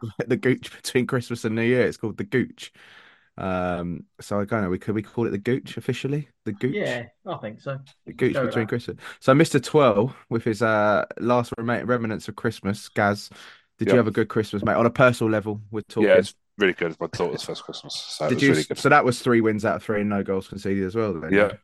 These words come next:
Speaker 1: yeah?
Speaker 3: yeah, yeah.
Speaker 1: <laughs> That was, that
Speaker 3: Yeah.
Speaker 1: was, that was, that was.
Speaker 3: Yeah.
Speaker 1: Uh, and lastly, uh,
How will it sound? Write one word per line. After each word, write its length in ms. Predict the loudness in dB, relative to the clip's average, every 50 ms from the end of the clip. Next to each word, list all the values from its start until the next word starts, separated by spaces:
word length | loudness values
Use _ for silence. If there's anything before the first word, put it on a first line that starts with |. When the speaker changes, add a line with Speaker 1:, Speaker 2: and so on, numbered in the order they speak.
| _
Speaker 1:
yeah? 80 | -4 0 4
Speaker 3:
yeah, 100 | 4 4
yeah. 120 | 4 2
Speaker 1:
<laughs> 40 | 0
That 180 | -2 -4 -2 0
was, 220 | -2 -2 -2 -2 -6
that 140 | -6 -2 0
Speaker 3:
Yeah. 120 | 0 0
Speaker 1:
was, 120 | 0 -2 -6 -8 -14 -14 -14 _
that 100 | -12 -10
was, 200 | -8 -8 -8 -8 -10
that 100 | -12 -6
was. 180 | -4 -4 -4 -6 -12 -18 -18 -18 -16 -6 0
Speaker 3:
Yeah. 100 | 4 4
Speaker 1:
Uh, 160 | 6 4 4 0 -6 _ _ _ _ _ _
and 160 | 4 4 6
lastly, 500 | 6 4 2 2 -2 -2 -2 -2 -4 -8 -8
uh, 260 | -6 -2 -2 -2 -2